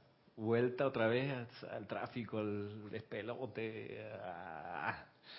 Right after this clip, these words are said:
Entonces es normal que aquí, donde nosotros nos desenvolvamos, o nos desenvolvemos, es normal que sintamos corrientes de energía y que la gente de repente, como dicen aquí en Panamá, se monstruosea,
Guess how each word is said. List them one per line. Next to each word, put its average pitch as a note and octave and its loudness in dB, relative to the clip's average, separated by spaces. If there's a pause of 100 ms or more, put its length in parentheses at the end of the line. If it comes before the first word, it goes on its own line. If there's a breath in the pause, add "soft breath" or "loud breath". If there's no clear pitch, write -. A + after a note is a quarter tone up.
(100 loud breath)
Entonces C3+ 8
es E3+ 12
normal F3 12
que D3 12
aquí, E3 6
donde C3 8
nosotros D3+ 6
nos B2 4
desenvolvamos, B2 8 (520)
o G#2+ 0
nos G#2 4
desenvolvemos, A2 4
es C3 4
normal C3 8
que A#2+ 2 (240 loud breath)
sintamos B2 6 (220)
corrientes B2 8
de A2 10
energía G#2+ 4
y G#2 4
que G#2+ 4
la G2+ 6
gente C3+ 4
de B2+ 10
repente, A2+ 4 (200)
como A#2 0
dicen C3 -2
aquí B2 0
en B2 2
Panamá, A#2+ 2
se G#2+ 2
monstruosea, G#2 0